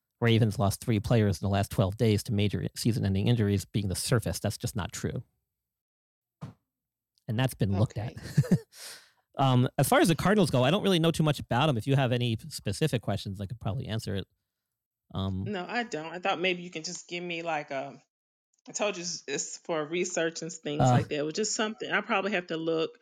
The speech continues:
Speaker 2: Um, but I like when people talk about it. It makes me, when I read it, it's
Speaker 1: Yeah.
Speaker 2: like, "Oh." But if I hear people talk about it, it gives me a more of a visual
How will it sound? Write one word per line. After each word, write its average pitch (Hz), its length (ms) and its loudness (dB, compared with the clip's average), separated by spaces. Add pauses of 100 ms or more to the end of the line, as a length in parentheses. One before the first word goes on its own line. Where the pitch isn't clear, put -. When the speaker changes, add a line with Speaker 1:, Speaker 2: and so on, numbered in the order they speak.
(540)
Speaker 2:
Um, 180 640 -2 (640)
but 190 120 0
I 202 100 2
like 202 320 2
when 175 240 -4
people 175 380 -8
talk 214 400 -2
about 151 380 -2
it. 135 160 -10 (540)
It 180 340 -4
makes 185 360 -2
me, 196 120 -2
when 170 140 -2
I 185 120 2
read 214 360 -4
it, - 200 -8 (340)
it's 123 80 4
Speaker 1:
Yeah. 101 140 4
Speaker 2:
like, - 120 -8
"Oh." 196 540 -8 (340)
But 202 120 -2
if 202 100 -4
I 220 80 0
hear 226 180 -2
people 220 320 -10
talk 339 400 -4
about 180 400 -8
it, 175 160 -14 (640)
it 202 140 -2
gives 208 260 -8
me 202 120 -8
a 190 40 -8
more 185 240 -6
of 170 120 -6
a 151 100 -8
visual 196 600 -4